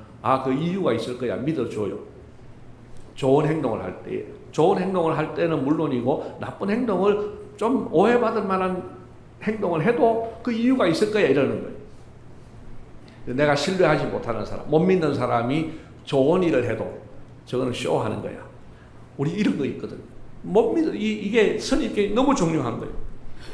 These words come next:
여러분, 아나니아로 볼 때는 특히 자기 친구, 자기 동료들을 옥에 가둔 사울을 받아들이는 것 얼마나 어려웠겠습니까? 그러나 아나니아는 이렇게 변화되었습니다. 무슨 일이 일어난 겁니까? 아나니아 역시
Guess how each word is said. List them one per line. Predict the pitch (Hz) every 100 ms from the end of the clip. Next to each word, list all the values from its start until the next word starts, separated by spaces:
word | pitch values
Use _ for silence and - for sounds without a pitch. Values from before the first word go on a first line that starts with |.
| - - - - 208
여러분, | 220 220
아나니아로 | 170 208 226 226 208 165
볼 | 156
때는 | 156 135 -
특히 | 226 - 233 220
자기 | 214 220 226
친구, | - 220 202 180
자기 | 196 202 202
동료들을 | 165 165 180 165 165 165 - - -
옥에 | 180 165 143
가둔 | 123 135 131
사울을 | 127 127 120 120 110
받아들이는 | 156 131 113 113 107 101
것 | 92 85 - - -
얼마나 | 110 113 139 151 - - - - -
어려웠겠습니까? | 175 175 123 104 - 90 - 90 - - - - - - - - - -
그러나 | 131 135 127 127 - - -
아나니아는 | 120 120 120 123 113 110 123 135 -
이렇게 | 147 147 151 143 147 151
변화되었습니다. | 143 143 147 147 - 147 117 - - - - - - -
무슨 | 147 151 214
일이 | 214 196
일어난 | 175 165 147 143
겁니까? | 139 131 151 165 - - -
아나니아 | 139 143 160 160 160 147 123
역시 | 113 - - 98